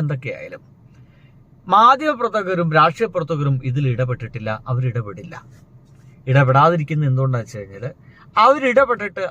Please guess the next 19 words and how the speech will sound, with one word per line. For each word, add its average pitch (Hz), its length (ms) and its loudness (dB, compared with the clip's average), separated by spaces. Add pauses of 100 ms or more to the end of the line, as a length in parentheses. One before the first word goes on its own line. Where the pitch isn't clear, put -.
(120)
അനാവശ്യമായിട്ടുള്ളൊരു 180 1040 0
ബൂസ്റ്റിങ് 127 500 -4 (160)
ഇത്തരം 165 360 -4
ആളുകൾക്ക് 123 480 -4
കൊടുക്കണ്ട 131 420 -4 (140)
എന്ന് 101 160 -14 (380)
അവർ 110 240 -4 (140)
കരുതുന്നുണ്ട് 110 720 -6 (180)
എന്നർത്ഥം. 95 420 -18 (920)
ഞാനീ 277 380 2 (120)
പറഞ്ഞതല്ല 202 560 2 (500)
നിങ്ങൾക്കൊരു 175 400 -4
ഉത്തരമായിട്ട് 165 560 0
തോന്നുന്നെങ്കിൽ 131 560 -2 (240)
നിങ്ങൾ 208 180 -8 (100)
ഉത്തരം 165 320 -4
എന്ത് 196 200 -4 (120)
തന്നെ 135 160 0
ആയാലും 104 280 -6